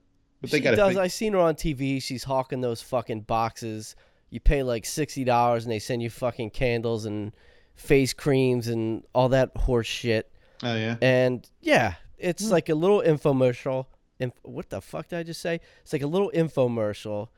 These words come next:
Speaker 2: And y-, they sit there and they talk about the creams and the candles and how great they are. And then they get women to just, I guess, call in and buy them. It's almost like a Q V C kind of thing,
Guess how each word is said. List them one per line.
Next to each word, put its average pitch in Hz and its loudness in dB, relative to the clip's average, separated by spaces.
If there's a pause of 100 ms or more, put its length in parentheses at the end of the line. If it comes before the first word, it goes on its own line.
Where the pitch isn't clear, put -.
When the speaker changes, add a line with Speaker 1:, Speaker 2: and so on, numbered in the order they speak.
(540)
Speaker 2:
And 120 0
y-, 117 -10
they 123 0
sit - -4
there 127 2
and 123 0
they 117 0
talk 127 -2
about 117 -4
the 113 -8
creams 120 -6
and 110 -6
the 107 -8
candles 113 -6 (720)
and 113 -8
how 117 -4
great 110 -4
they 113 -4
are. 107 -2 (340)
And 120 -6
then 120 0
they 120 0
get 127 -2
women 131 -2
to 139 -4
just, - -10 (420)
I 113 -6
guess, 123 -8
call 151 4
in 151 2
and 123 -2
buy 123 4
them. 156 -2
It's 135 -6
almost 160 -6
like 120 -10
a 117 -6
Q 143 -6
V 127 -8
C 170 -10
kind 101 -6
of 101 -10
thing, 98 -8